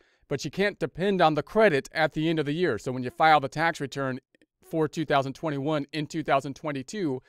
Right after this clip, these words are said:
you might be used to saying, "Oh, I'm gonna get this big credit," at that point in time. You're not, you,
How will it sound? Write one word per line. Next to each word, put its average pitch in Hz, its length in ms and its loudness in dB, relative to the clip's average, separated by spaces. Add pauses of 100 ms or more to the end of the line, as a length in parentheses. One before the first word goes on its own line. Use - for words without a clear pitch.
(200)
you 151 140 -2
might 160 320 0
be 165 80 -4
used 151 520 -6
to 151 120 -6
saying, 139 300 -2
"Oh, 156 120 0
I'm 151 120 0
gonna 156 140 -4
get 143 160 -2
this 131 120 -6
big 139 280 -4
credit," 170 480 -2 (440)
at 139 220 2
that 170 240 4
point 135 200 -6
in 107 80 -10
time. 98 340 -6
You're 113 120 -6
not, 165 280 0
you, 135 220 -6